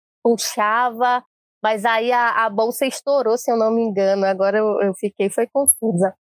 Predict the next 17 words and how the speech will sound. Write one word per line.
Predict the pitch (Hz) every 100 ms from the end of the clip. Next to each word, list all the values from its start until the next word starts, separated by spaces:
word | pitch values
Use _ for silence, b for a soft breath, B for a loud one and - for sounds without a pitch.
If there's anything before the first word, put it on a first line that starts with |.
| _
Mas | 214 196
eu | 220
acho | 220 -
que | - 233 226 214 196 -
a | 190
bolsa | 180 214 - 214
abriu | 214 185 196
e | 226
todo | 208 208
mundo | 214 214 190
viu, | 175 196
né, | 180 180
o | 180
que | 175
que | - 185
tinha | - 185 185 190
lá. | 165 170